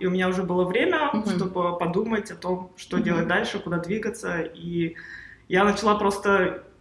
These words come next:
Speaker 1: шерстерить все сайты, <laughs> которые
Speaker 2: Получается,
Speaker 1: только можно.
Speaker 2: когда, когда была твоя первая поездка в Германию, когда вот ты щас описала вот это все?
Speaker 1: Две тысячи восьмой, две тысячи девятый год, это
Speaker 2: А,
Speaker 1: было
Speaker 2: закончила
Speaker 1: Рождество.
Speaker 2: ты, э, в феврале, когда ты пришла к осознанию, что я хочу ехать в Европу?
Speaker 1: Две тысячи четырнадцатый, то есть это шесть лет прошло.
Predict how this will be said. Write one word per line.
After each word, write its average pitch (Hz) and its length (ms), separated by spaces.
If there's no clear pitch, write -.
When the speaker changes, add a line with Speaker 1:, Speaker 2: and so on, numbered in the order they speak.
Speaker 1:
шерстерить 240 640
все - 220
сайты, 311 420
<laughs> - 300
которые 214 140
Speaker 2:
Получается, 233 420
Speaker 1:
только 220 100
можно. 220 140
Speaker 2:
когда, 247 380
когда 247 240
была 302 180
твоя 262 220
первая 254 220
поездка 226 380
в 196 80
Германию, 208 420
когда 185 540
вот 175 140
ты 180 60
щас 175 260
описала 175 400
вот 165 80
это - 20
все? - 80
Speaker 1:
Две 294 80
тысячи - 140
восьмой, 262 340
две - 80
тысячи 262 240
девятый 202 380
год, 165 240
это 180 180
Speaker 2:
А, - 20
Speaker 1:
было 185 100
Speaker 2:
закончила 185 240
Speaker 1:
Рождество. 240 420
Speaker 2:
ты, 202 60
э, 185 100
в - 60
феврале, 190 460
когда 185 260
ты 175 100
пришла 170 320
к 170 60
осознанию, 190 440
что 165 440
я 165 120
хочу 170 280
ехать 165 240
в - 40
Европу? 170 200
Speaker 1:
Две 214 100
тысячи - 160
четырнадцатый, 180 540
то 185 120
есть 180 200
это - 160
шесть - 280
лет - 160
прошло. - 400